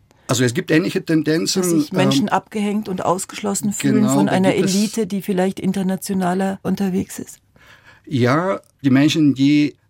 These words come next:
Speaker 1: sich selber als Globalisierungsverlierer zum Beispiel betrachten und da versuchen, bestimmten Parteien, wie zum Beispiel bestimmten Teilen zumindest der A F D, dort zu fischen, also solche Menschen für sich zu gewinnen.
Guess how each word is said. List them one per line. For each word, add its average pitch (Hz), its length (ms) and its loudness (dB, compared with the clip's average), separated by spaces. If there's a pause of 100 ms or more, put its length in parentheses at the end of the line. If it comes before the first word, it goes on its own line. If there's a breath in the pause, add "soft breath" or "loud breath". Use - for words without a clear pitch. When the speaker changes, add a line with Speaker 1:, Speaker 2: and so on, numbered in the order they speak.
Speaker 1:
sich 151 240 0
selber 156 640 0
als 135 200 2
Globalisierungsverlierer 139 1400 0
zum 123 220 -2
Beispiel 92 480 -4
betrachten 101 1000 -4 (180)
und 120 140 -2
da 117 120 2
versuchen, 127 560 0
bestimmten 117 420 -4
Parteien, 143 480 0
wie 107 60 -2
zum 104 160 -8
Beispiel 98 360 -8
bestimmten 139 800 -8 (300)
Teilen 139 460 -2
zumindest 127 520 0
der 120 100 -2
A 117 140 0
F 113 100 -4
D, 113 120 -4
dort 110 320 -4
zu 127 120 -4
fischen, 147 440 -2
also 120 180 -6
solche 117 320 -4
Menschen 113 320 -2
für 117 140 -4
sich 117 180 -6
zu 120 140 -8
gewinnen. 143 600 2